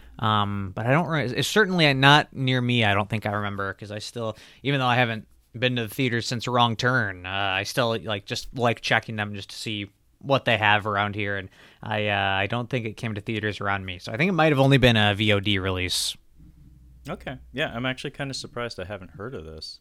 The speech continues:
Speaker 2: Uh, I
Speaker 1: Mm-hmm.
Speaker 2: mean, it, it's a twenty twenty-one release, and it's got Kristen Wiig, and, uh, yeah, it's kinda surprising it didn't hit my radar. But,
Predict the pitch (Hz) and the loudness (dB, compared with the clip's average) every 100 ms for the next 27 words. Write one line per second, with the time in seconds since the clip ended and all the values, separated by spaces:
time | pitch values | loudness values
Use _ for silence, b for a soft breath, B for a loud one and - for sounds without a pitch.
0 | - 85 85 107 101 95 98 95 - 92 | -18 -16 -14 -12 -8 -8 -8 -12 -10 -10
1 | - 104 87 - _ - - 98 104 - | -8 -8 -8 -14 _ -14 -10 -8 -10 -8
2 | 104 98 95 101 104 107 110 117 - 95 | -8 -8 -10 -12 -12 -12 -10 -10 -12 -14
3 | 92 90 85 - - 90 - 107 - 98 | -14 -14 -16 -18 -10 -10 -8 -12 -12 -14
4 | 90 98 113 107 92 92 90 _ _ _ | -14 -12 -12 -12 -14 -14 -18 _ _ _
5 | _ _ _ _ - 98 92 90 _ - | _ _ _ _ -12 -8 -8 -8 _ -4
6 | 135 143 - 127 117 - 123 117 95 92 | -2 -2 -8 -6 -6 -6 -4 -6 -6 -14
7 | 98 95 101 98 92 104 104 85 85 82 | -12 -12 -14 -16 -14 -10 -8 -8 -10 -10
8 | 85 | -12